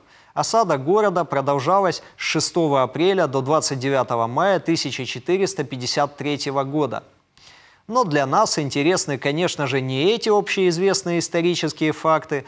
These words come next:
а то, как именно отмечали в Турции очередную годовщину взятия Константинополя. А отмечали её грандиозным световым шоу. Устроили его не где-нибудь, а над собором Святой Софии, который в прошлом году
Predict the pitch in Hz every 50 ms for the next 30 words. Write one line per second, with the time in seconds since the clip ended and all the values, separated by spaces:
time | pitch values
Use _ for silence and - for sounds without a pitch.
0 | - - - - - 147 143 - 233 254 254 - - 180 170 160 - 160 180 202
1 | 196 190 180 170 160 - - 143 - 139 143 135 - - 165 147 139 127 - -
2 | - 180 196 208 180 - - 175 156 - - 143 131 - - 139 135 123 127 151
3 | 170 175 156 139 139 123 127 120 - - 156 151 151 147 131 113 123 135 135 131
4 | - 135 123 - 139 135 - - - 135 135 - 151 143 156 147 131 - 107 101
5 | 104 - - _ _ _ _ - _ _ _ - 143 135 120 - 127 127 117 -
6 | - 180 196 220 226 208 214 202 202 196 196 180 147 135 131 135 131 123 120 131
7 | 139 147 151 135 139 156 147 - - - 147 135 - 147 143 147 147 143 - -
8 | - - 190 180 156 127 110 107 113 - - _ _ _ - _ _ _ - 151
9 | - - - 226 254 254 247 226 208 208 190 185 180 175 190 190 175 - - 151
10 | 147 147 127 127 123 143 185 208 202 196 185 170 185 175 - - - - - _
11 | - 135 151 196 226 214 - - 165 143 131 147 175 185 180 160 139 - - 147
12 | 135 123 147 139 123 - - 131 113 - - 185 208 220 214 185 - 139 127 -
13 | 180 190 190 170 143 - - 156 160 165 151 - 156 135 131 120 135 127 135 175
14 | 196 185